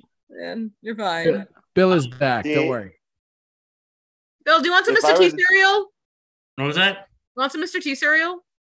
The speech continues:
Speaker 4: I'm good, thank you.
Speaker 1: <laughs>
Speaker 4: Now, but, uh, I'm gonna be honest with you here. Um, I saw Pee-wee's Big Adventure. I wasn't the biggest fan of it, in all honesty.
Speaker 1: Really?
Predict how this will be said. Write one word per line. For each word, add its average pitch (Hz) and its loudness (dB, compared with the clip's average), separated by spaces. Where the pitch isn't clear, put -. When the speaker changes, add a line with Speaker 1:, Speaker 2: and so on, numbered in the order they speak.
Speaker 4:
I'm 151 -4
good, 127 -4
thank 98 -12
you. 104 -12
Speaker 1:
<laughs> 403 0
Speaker 4:
Now, 156 0
but, 165 0
uh, 160 -2
I'm 226 -2
gonna 349 -2
be 151 -4
honest 143 -2
with 160 -10
you 156 -4
here. 156 -4
Um, 127 -6
I 151 -2
saw 139 -8
Pee-wee's 151 -8
Big 151 -6
Adventure. 156 -6
I 143 -4
wasn't 202 -6
the 403 -6
biggest 381 -4
fan 311 -4
of 170 -6
it, 107 -8
in 110 -10
all 110 -8
honesty. 107 -6
Speaker 1:
Really? 226 -10